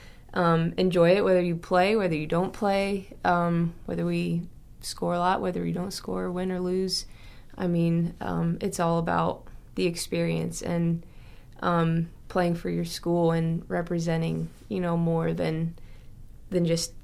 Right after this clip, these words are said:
if you get on the field or not. So <clears throat> I think, um,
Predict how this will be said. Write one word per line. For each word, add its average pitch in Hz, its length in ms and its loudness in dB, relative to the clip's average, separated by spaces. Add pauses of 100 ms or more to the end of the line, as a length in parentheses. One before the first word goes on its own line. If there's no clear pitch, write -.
(260)
if 170 120 -4
you 180 80 -4
get 185 140 2
on 180 160 0
the 165 60 0
field 180 300 -2
or 175 80 -2
not. 170 360 0
So 175 520 4
<clears throat> - 80 -6 (520)
I 208 100 2
think, 233 420 6 (640)
um, 180 540 6